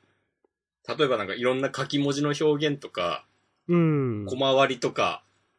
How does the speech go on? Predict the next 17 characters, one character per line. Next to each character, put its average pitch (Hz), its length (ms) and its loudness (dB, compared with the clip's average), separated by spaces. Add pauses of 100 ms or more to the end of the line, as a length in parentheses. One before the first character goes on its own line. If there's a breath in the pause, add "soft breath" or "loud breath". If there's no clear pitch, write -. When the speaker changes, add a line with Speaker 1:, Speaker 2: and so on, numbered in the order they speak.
(1800 soft breath)
Speaker 1:
め 127 80 -14
っ 117 60 -14
ち 170 80 4
ゃ 151 40 6
い 151 60 6
ろ 156 120 4
ん 160 100 2
な 160 300 6
チ - 100 0
ャ 143 80 6
レ 147 120 4
ン 143 80 2
ジ 104 140 -4
が 95 280 0 (340)
あ 117 100 -2
っ - 80 -4
て、 90 500 -2